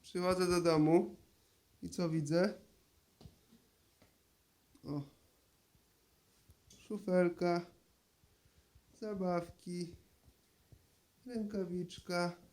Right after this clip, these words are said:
O. Szafa otwarta. A kto to zrobił?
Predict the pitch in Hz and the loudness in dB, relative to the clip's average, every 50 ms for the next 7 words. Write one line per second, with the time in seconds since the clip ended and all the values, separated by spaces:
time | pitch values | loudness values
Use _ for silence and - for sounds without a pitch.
0 | _ _ _ _ _ _ _ _ _ _ _ _ _ _ _ _ _ _ - - | _ _ _ _ _ _ _ _ _ _ _ _ _ _ _ _ _ _ -20 -20
1 | _ _ _ _ _ _ _ _ _ _ _ _ _ _ _ _ _ _ _ _ | _ _ _ _ _ _ _ _ _ _ _ _ _ _ _ _ _ _ _ _
2 | - - - - _ _ _ _ _ _ _ _ _ _ _ _ _ _ _ _ | -20 -20 -20 -20 _ _ _ _ _ _ _ _ _ _ _ _ _ _ _ _
3 | _ _ _ _ _ _ _ _ _ _ _ _ _ _ _ _ _ _ _ _ | _ _ _ _ _ _ _ _ _ _ _ _ _ _ _ _ _ _ _ _
4 | _ - 156 151 147 151 151 - - - _ _ _ _ - - - - - - | _ -16 -12 -10 -10 -10 -12 -14 -18 -20 _ _ _ _ -20 -20 -20 -20 -20 -20
5 | - _ _ _ _ _ _ _ _ _ _ - - - - - - _ _ _ | -20 _ _ _ _ _ _ _ _ _ _ -20 -20 -20 -20 -20 -20 _ _ _
6 | _ _ _ _ _ _ _ _ _ - - - - - - _ _ 240 226 208 | _ _ _ _ _ _ _ _ _ -20 -20 -20 -20 -20 -20 _ _ -12 -12 -12
7 | 196 - 165 160 151 151 147 147 - - 170 170 165 165 160 - 165 165 160 165 | -12 -10 -10 -10 -8 -8 -10 -10 -12 -12 -10 -8 -8 -8 -8 -8 -8 -8 -6 -8
8 | 160 - - _ _ _ _ _ _ _ _ _ - - - - _ _ _ _ | -8 -12 -16 _ _ _ _ _ _ _ _ _ -20 -20 -20 -20 _ _ _ _
9 | _ _ _ _ _ _ _ _ _ _ _ _ _ _ _ _ _ _ _ _ | _ _ _ _ _ _ _ _ _ _ _ _ _ _ _ _ _ _ _ _
10 | _ - - - - - _ _ _ - - _ _ - 196 - - 208 196 190 | _ -20 -20 -20 -20 -20 _ _ _ -20 -20 _ _ -20 -14 -10 -8 -4 -2 0
11 | 175 165 165 160 151 147 175 208 240 294 - | 0 2 2 2 2 2 2 4 2 2 0